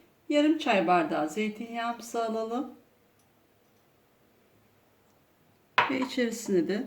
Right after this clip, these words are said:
doğradığımız yeşil biberlerimizi alalım. Ve bir iki dakika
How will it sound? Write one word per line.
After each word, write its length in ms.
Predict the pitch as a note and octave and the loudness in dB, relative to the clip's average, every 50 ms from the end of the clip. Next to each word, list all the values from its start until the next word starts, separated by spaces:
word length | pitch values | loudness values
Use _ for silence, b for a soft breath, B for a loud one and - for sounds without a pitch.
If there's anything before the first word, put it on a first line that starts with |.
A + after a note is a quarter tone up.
| - | -2
doğradığımız 600 | - B3+ A3+ G3+ F#3 D#3+ E3 E3+ D#3+ E3 F3+ F3+ - | -2 0 2 2 2 2 0 0 0 0 -2 -2 -4
yeşil 340 | A3 G#3+ G#3 - G#3+ F#3+ E3+ | -4 -4 -4 -4 -4 -2 -2
biberlerimizi 680 | F3 D3+ E3+ E3 D3+ C#3+ C#3+ C#3+ C#3+ D3+ D#4+ - - D#4 | -2 -2 -2 -2 -2 -2 -2 -2 -4 -4 -4 -4 -2 0
alalım. 420 | F3 D3 - C#3+ E3+ A#3+ D4+ E4 - - - - - - - - - - _ _ _ _ - - _ _ _ _ - - _ _ _ - | 0 2 2 0 0 0 -2 -2 -4 -8 -16 -18 -20 -20 -20 -20 -20 -20 _ _ _ _ -20 -20 _ _ _ _ -20 -20 _ _ _ -8
Ve 120 | F#4 C#4 C4+ | -4 0 2
bir 100 | D#4 D#4 | 4 4
iki 220 | D#4 D4+ D#4 D4+ - | 4 4 2 2 2
dakika 640 | G3 G3 G3 G3 - - - G#3 A#3 C#4 E4 - | 0 0 0 -4 -10 -12 -8 -4 -4 -4 -4 -6